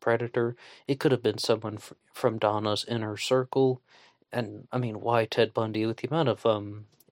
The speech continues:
examination into Ted Bundy's activities, Donna Lass didn't seem to come up, to the best of my knowledge.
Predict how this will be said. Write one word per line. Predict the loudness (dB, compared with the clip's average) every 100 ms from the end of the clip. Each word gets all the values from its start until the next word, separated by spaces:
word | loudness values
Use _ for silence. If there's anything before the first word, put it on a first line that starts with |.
| _
examination | -6 0 0 0 -2 -4 -2 -4
into | -4 -8 -8
Ted | -2 -2 0
Bundy's | -2 -2 -6 -6 -6 -8 -10 _ _ _ -2
activities, | -2 -2 -4 -4 -2 -2 -4 0
Donna | 2 2 2
Lass | 2 2 0 -2
didn't | -4 -4 -6
seem | -4 -4
to |
come | -4 -2
up, | -2 0
to | 0
the | 2
best | 0 0 -2
of | -2
my | -2 -2
knowledge. | -2 -4 -4 -6 -8